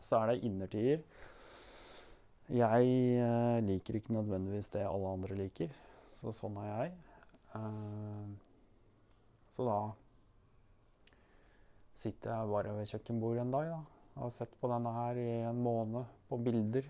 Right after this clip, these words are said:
For det er ingen som har sett den i virkeligheten, bortsett fra noen som har, eh, sett en prototyp som har vært stilt ut her og der. Sitter jeg ved frokostbordet en dag,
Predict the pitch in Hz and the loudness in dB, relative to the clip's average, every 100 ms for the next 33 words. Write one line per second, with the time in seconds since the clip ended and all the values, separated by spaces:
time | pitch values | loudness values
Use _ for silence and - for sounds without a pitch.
0 | - - - - - 110 117 98 95 120 | -10 -20 -20 -8 -2 2 2 2 2 0
1 | 120 101 113 104 98 98 101 98 104 98 | 0 0 0 2 2 2 2 2 2 0
2 | - 92 92 143 127 104 104 107 107 104 | 2 0 0 0 2 2 2 2 2 0
3 | 95 101 - 107 101 98 95 - - - | -2 -4 -4 -2 0 0 -2 -8 -20 -20
4 | - - - - - - - - - - | -20 -20 -20 -20 -20 -20 -18 -18 -16 -6
5 | 101 101 95 95 - - 95 95 95 95 | -2 0 -2 -6 -6 -4 0 0 0 0
6 | 101 98 - 98 87 101 92 101 104 - | 0 -2 -2 -4 -4 -4 -4 -2 -4 -4
7 | - - 98 98 95 98 - - 95 87 | -12 -8 -4 -2 -4 -6 -10 -4 -4 -4
8 | - - 98 98 98 139 170 - - - | -8 -6 -4 0 4 4 4 -6 -20 -20
9 | - - - - - - - - - - | -14 -6 -4 -4 -8 -16 -20 -20 -20 -20
10 | - - - - - - - - 107 98 | -20 -20 -20 -20 -20 -18 -16 -6 -2 2
11 | 98 101 92 98 - 95 104 101 104 107 | 2 2 2 0 0 0 2 6 6 8
12 | 110 123 - | 10 10 6